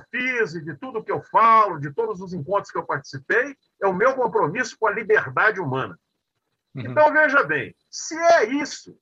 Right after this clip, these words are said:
Speaker 1: fica, fica óbvio que esse compromisso ele vai muito além de um método de alfabetização. Ele é um compromisso com a transformação.
Speaker 2: É.
Speaker 1: É, ele é um compromisso com o homem.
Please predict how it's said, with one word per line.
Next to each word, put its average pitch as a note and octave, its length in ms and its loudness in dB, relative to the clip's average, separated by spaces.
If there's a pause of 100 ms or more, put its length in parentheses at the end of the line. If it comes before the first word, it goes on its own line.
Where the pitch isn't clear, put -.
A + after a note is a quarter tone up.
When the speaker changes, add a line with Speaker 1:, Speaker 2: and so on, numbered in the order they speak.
(140)
Speaker 1:
fica, C#4+ 500 -2
fica C#4 240 0
óbvio F#3 640 0 (440)
que B3+ 80 -16
esse C4+ 260 0
compromisso A#3 760 -4
ele A#3+ 100 -2
vai C4+ 260 -2
muito E4 580 -4
além G#3 520 -4 (500)
de C4 120 -8
um F#4+ 100 -2
método C#4+ 400 0
de D#4 80 -8
alfabetização. C#4+ 1040 -4
Ele A3+ 140 -2
é - 20 4
um C#4+ 100 -2
compromisso C#4+ 600 -4
com F4 100 -14
a E4+ 60 -10
transformação. A#3 960 -4 (480)
Speaker 2:
É. C#3 220 -6
Speaker 1:
É, C#3 220 -6
ele G3 100 2
é D4+ 40 -2
um C#4+ 60 -10
compromisso C#4+ 480 0
com F#4+ 80 -2
o A#3+ 180 2
homem. - 280 -2